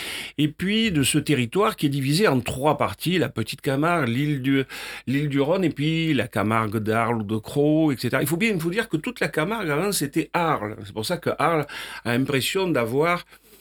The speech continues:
euh, de posséder la Camargue. C'est-à-dire que les Arlésiennes, tout ça, c'est, ça, tout, tout, toute la, la, la commune d'Arles descendait et englobait toute la Camargue. Hein ?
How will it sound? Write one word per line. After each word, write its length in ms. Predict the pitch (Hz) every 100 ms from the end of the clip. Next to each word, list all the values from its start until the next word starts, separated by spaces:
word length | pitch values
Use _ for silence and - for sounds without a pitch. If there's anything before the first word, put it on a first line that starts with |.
| _ -
euh, 1200 | 120 120 117 113 110 107 107 101 98 95 85 82 - - - - - -
de 160 | 156
posséder 480 | 135 214 214 220 220
la 120 | 180
Camargue. 360 | - 185 196 143
C'est-à-dire 160 | 110 110
que 160 | 110 - - - -
les 220 | 110 123
Arlésiennes, 520 | 135 120 120 127 151 139
tout 120 | 120
ça, 160 | 156
c'est, 320 | 151 113 123 127
ça, 240 | - 131
tout, 380 | 123 - 208 214
tout, 180 | - 214
toute 240 | 220 214
la, 100 | 175
la, 460 | 143 123 113 107 101
la 140 | 120
commune 340 | 156 143 139
d'Arles 180 | 170 180
descendait 480 | 147 123 131 156 196
et 80 | 165
englobait 400 | 131 127 143 180
toute 160 | 143
la 80 | 143
Camargue. 520 | - 139 127 110 98 123 120 _ _ _ _
Hein ? 180 | - 139